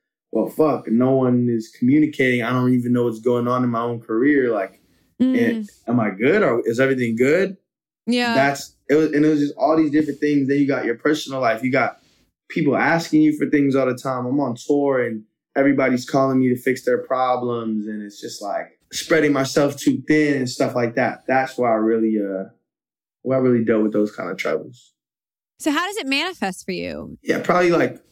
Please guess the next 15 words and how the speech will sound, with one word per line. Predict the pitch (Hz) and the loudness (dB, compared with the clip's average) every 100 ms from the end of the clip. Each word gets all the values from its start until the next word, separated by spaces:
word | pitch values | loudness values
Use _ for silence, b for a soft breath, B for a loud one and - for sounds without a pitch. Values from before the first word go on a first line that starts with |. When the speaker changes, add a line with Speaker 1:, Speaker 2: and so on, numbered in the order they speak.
| - | 0
Speaker 1:
overthinking | 135 127 127 127 123 123 123 123 120 113 - | 2 2 2 2 2 2 2 2 2 0 -2
at | 110 104 | 0 2
night, | 110 110 110 - | 2 4 2 2
Speaker 2:
Mm-hmm. | - 110 | 0 0
Speaker 1:
you | 110 | 2
know, | 107 104 104 101 | 2 2 0 0
or | 104 113 | 0 0
just | 120 123 - | -2 -4 -2
feeling, | 135 139 | 0 2
like, | 131 127 | 0 -2
this | 120 107 | -2 -2
general | 107 120 120 117 | 0 2 4 2
sense | 113 - 117 113 | 0 -4 -4 -2
of, | 113 | -2
like, | 107 98 95 | -2 -2 -4